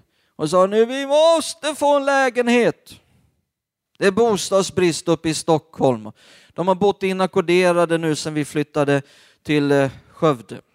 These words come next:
Och i ett års tid så har vi försökt att hitta en lägenhet till dem. <laughs> Ja, de klarar sig bra och så vidare, men det är, liksom, en stor önskan att de också ska kunna gå vidare från inackorderingen till att få en lägenhet.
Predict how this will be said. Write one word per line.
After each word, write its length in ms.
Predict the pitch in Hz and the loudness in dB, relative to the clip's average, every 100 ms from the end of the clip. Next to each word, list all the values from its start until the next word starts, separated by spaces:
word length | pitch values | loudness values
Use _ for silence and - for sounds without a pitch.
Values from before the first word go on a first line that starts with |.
| _ _ _ _ _ _ _ _ _ _ _ _ _ - | _ _ _ _ _ _ _ _ _ _ _ _ _ -8
Och 120 | 175 | -2
i 20 | |
ett 140 | 208 226 | 0 2
års 320 | 233 226 - | 2 0 -2
tid 360 | - 247 247 - | 0 0 0 -2
så 120 | 208 | 0
har 60 | |
vi 100 | 202 | 0
försökt 440 | 190 208 233 202 196 | -2 -2 -2 -2 -4
att 100 | 185 | -6
hitta 680 | 208 254 _ _ 214 208 - | -2 -4 _ _ 0 0 0
en 240 | 190 185 | -4 -2
lägenhet 880 | 180 190 127 135 135 143 123 _ - | 0 0 0 -4 -6 -4 -4 _ -14
till 160 | - 127 | -4 -4
dem. 200 | 113 - - _ _ | -4 -10 -16 _ _
<laughs> 100 | - - _ _ _ _ _ - | -20 -20 _ _ _ _ _ -6
Ja, 520 | - 294 311 285 208 | 0 2 2 2 0
de 200 | 190 202 | -2 -6
klarar 340 | - 220 226 | -2 -2 0
sig 160 | 226 233 | -2 -2
bra 380 | 165 139 180 175 | 0 2 2 2
och 80 | 170 | -2
så 100 | 165 | -2
vidare, 380 | 170 135 143 | -2 0 0
men 180 | 143 156 | 0 -2
det 60 | 170 | -4
är, 40 | |
liksom, 340 | 175 175 175 175 | -8 -10 -10 -8
en 60 | |
stor 360 | 165 - 175 165 | -6 0 4 4
önskan 360 | 151 123 - | 4 0 -8
att 60 | 135 | -8
de 160 | 139 143 | -4 -6
också 220 | 127 117 - - _ _ | -6 -12 -16 -20 _ _
ska 120 | 120 | -12
kunna 300 | - 135 123 | 0 0 2
gå 140 | 120 131 | 0 0
vidare 400 | 147 131 123 123 | 2 2 2 0
från 200 | 131 131 | -2 -4
inackorderingen 840 | 127 131 135 127 147 139 135 123 | -4 -4 -4 -2 2 2 0 -6
till 240 | - 120 117 | -6 -6 -4
att 140 | 117 | -6
få 140 | - | -4
en 100 | 120 | -2
lägenhet. 480 | 127 127 107 - - | 0 -2 -4 -20 -20